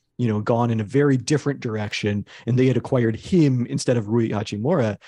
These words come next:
he wouldn't have cut into their cap space almost at all. And I think has been, frankly, a more productive player,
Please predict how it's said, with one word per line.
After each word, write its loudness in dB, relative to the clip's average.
he 0
wouldn't 4
have -2
cut 0
into 0
their -4
cap -4
space -2
almost 2
at -2
all. 2
And -6
I -4
think -6
has -4
been, -2
frankly, 2
a 4
more 4
productive -2
player, 2